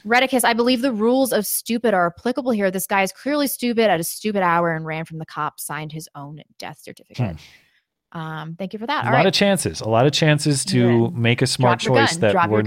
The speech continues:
Speaker 1: gun. Drop your gun.
Speaker 2: Yeah.
Speaker 1: Stop, stop, stop.
Speaker 2: Yeah. So.
Speaker 1: Um, all right, we'll
Speaker 2: Hmm.
Speaker 1: circle back for these.
Speaker 2: All right. This was a, this was another story that you were, uh, you were quite,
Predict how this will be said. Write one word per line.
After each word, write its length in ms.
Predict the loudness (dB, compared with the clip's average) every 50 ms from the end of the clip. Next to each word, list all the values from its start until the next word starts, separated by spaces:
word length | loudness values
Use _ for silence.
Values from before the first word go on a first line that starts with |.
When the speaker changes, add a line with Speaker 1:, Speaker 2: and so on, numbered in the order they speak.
| 0 -2
Speaker 1:
gun. 120 | -2 -4 -8
Drop 240 | -8 -6 -6 -6 -4
your 80 | -4 -2
gun. 140 | -2 -2 -2
Speaker 2:
Yeah. 60 | -4
Speaker 1:
Stop, 400 | -6 -10 -4 -2 -2 -2 -2 -4
stop, 360 | -6 -4 -2 0 0 -2 -4
stop. 300 | -6 -8 -6 -6 -6 -8 _ _ _ _ _ _ _ _ _ _ _ _ _ _ _ _ _ _ _ _ _ _ _ _ _ _ _ -16
Speaker 2:
Yeah. 200 | -16 -14 -14 -18 _ _ _ _
So. 180 | -10 -8 -6 -4
Speaker 1:
Um, 240 | -4 -4 -4 -4 -2
all 80 | 0 0
right, 120 | 0 0
we'll 180 | 0 0 0 0
Speaker 2:
Hmm. 60 | -2
Speaker 1:
circle 200 | -6 -10 -10 -8
back 140 | -10 -10 -10
for 60 | -14
these. 160 | -20 -20 -20 _ -20 -20 -20 -20 -20 -20 -20 -20 _ _ _ -8 -6
Speaker 2:
All 80 | -6
right. 160 | -6 -6 -6 -6
This 200 | -4 -4 -2 -2
was 160 | -2 0 2
a, 180 | 4 4 4
this 180 | 2 2 0 0
was 120 | 2 2
another 480 | 2 2 4 2 4 4 2 2 0 -4 -6
story 420 | -8 -2 -2 0 2 4 2 4
that 140 | 2 0 -2
you 140 | -2 -2 0
were, 200 | 0 0 0 0
uh, 260 | 0 0 -2 -4 -6 -10 _ -18 -4
you 120 | 0 2
were 100 | 2 2
quite, 500 | 0 -2 -2 0 2 2 2 0 -4 -12